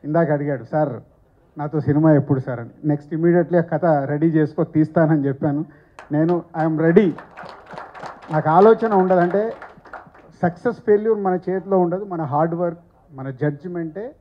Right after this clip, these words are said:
ఆ సినిమా రిజల్ట్ని తీసుకొస్తుంది. నాతో పనిచేసిన వాళ్ళు ఇక్కడ చాలామంది ఉన్నారు, అబ్బుర్ రవి and బ్రహ్మ, అందరికి తెలుసు. So success failure మన చేతిలో ఉండదు, మన hard వర్క్తో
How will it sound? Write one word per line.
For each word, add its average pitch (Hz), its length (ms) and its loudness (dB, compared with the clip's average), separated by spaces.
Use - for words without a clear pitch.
ఆ 147 60 -8
సినిమా 156 320 -6
రిజల్ట్ని 147 480 -6
తీసుకొస్తుంది. 135 640 -12
నాతో 135 300 -14
పనిచేసిన 151 420 -4
వాళ్ళు 147 160 -4
ఇక్కడ 143 160 -10
చాలామంది 135 340 -10
ఉన్నారు, 135 200 -10
అబ్బుర్ 127 300 -8
రవి 127 420 -10
and 123 140 -18
బ్రహ్మ, 127 640 -14
అందరికి 151 280 0
తెలుసు. 143 380 -10
So 135 80 -10
success 175 380 -4
failure 175 360 -2
మన 160 280 0
చేతిలో 151 260 -2
ఉండదు, 147 220 -6
మన 143 160 -2
hard 135 300 -6
వర్క్తో 160 440 -10